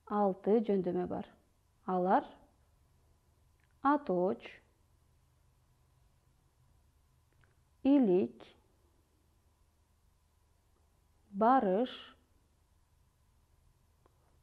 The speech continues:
табыш, жатыш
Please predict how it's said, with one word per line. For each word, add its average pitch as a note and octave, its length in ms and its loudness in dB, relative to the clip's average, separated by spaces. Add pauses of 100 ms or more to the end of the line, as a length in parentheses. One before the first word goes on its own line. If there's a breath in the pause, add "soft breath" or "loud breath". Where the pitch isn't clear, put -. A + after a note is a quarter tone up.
(380)
табыш, A#3 560 2 (3000)
жатыш G3+ 680 -2